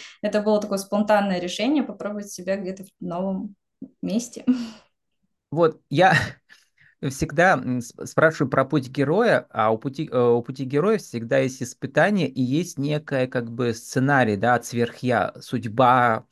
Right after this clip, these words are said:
Speaker 2: то есть что-то сверху нам диктует. Часто это ваше личное подсознание. Вот, видимо, оно вам подсказало: "Лети в Калининград, там твоя судьба тебя ждет.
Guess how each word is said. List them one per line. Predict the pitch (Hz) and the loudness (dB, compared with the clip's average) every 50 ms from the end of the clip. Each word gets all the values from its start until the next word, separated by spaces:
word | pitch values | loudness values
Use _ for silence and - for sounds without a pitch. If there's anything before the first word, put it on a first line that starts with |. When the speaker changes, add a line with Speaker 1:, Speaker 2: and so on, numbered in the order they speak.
| _ _ _ _ _ | _ _ _ _ _
Speaker 2:
то | - 123 | -4 -4
есть | 123 123 - | -4 -2 -6
что-то | - - - 170 170 165 156 | -6 0 2 2 2 2 -2
сверху | 160 - - 131 147 165 170 - - 127 | -4 -2 0 0 2 2 0 0 -2 -2
нам | 127 123 123 117 | 0 0 -2 -2
диктует. | 110 117 - - - - 120 151 185 202 - _ _ _ _ _ _ _ _ | -4 -6 -8 -8 -6 -2 0 0 0 0 -4 _ _ _ _ _ _ _ _
Часто | - 143 147 160 - - 139 | 2 2 2 2 0 0 0
это | 139 143 139 139 123 | 0 2 0 0 2
ваше | 131 135 135 - 139 | 2 0 0 0 -4
личное | 139 147 - - 123 107 | -4 -4 -4 -6 -8 -8
подсознание. | - - 107 - - - 107 - - 107 98 92 90 - - - _ _ _ _ _ _ _ _ | -6 -6 -10 -8 -4 -6 -6 -4 -2 -4 -4 -4 -6 -8 -12 -16 _ _ _ _ _ _ _ _
Вот, | - 117 120 - | -4 -2 -2 2
видимо, | 131 165 180 180 160 147 139 135 | 0 2 2 2 2 4 4 4
оно | 131 139 156 156 | 4 4 4 4
вам | 143 127 127 | 4 4 0
подсказало: | 123 117 - - - 113 107 110 104 104 101 | -4 -6 -6 -4 -4 -2 0 0 0 2 2
"Лети | 110 131 131 131 - 147 143 139 | 0 -2 -4 -4 -2 -2 -2 -2
в | 139 - | 0 -2
Калининград, | 143 131 135 135 135 131 123 131 127 131 131 127 127 - _ | -2 0 0 0 -2 0 2 2 4 4 4 4 2 0 _
там | 131 123 127 127 131 | 0 0 0 0 -4
твоя | 123 123 127 127 | -2 0 0 0
судьба | 123 - 131 117 117 113 123 123 | 0 -4 -8 -10 -4 -2 -2 -2
тебя | 123 - 117 120 120 | -2 -4 -4 -4 -4
ждет. | 117 117 - 127 123 123 123 - | -4 -6 -6 0 0 0 0 0